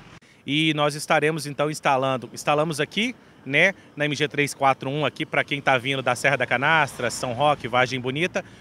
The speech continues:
o totem aqui já está instalado. É, vamos instalar hoje também próximo ao A B C,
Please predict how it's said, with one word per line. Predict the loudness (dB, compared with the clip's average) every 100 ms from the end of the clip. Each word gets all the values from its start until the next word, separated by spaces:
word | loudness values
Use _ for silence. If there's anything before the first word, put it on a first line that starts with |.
| -10
o | -8
totem | 0 0 0 -4
aqui | -6 -4
já | -2
está | -2 -2 -2
instalado. | 2 2 4 4 2 -4 -16 -20 -20 -10
É, | -2 2 4 2 0
vamos | 0 -2 -2
instalar | -4 0 2 4 2 -2 -20 -8
hoje | 0 2 2 0
também | -2 0 4 4 2 -2 -14 _ _ -2
próximo | 0 2 0
ao | -2
A | 0
B | 0
C, | -4 -2 0 -2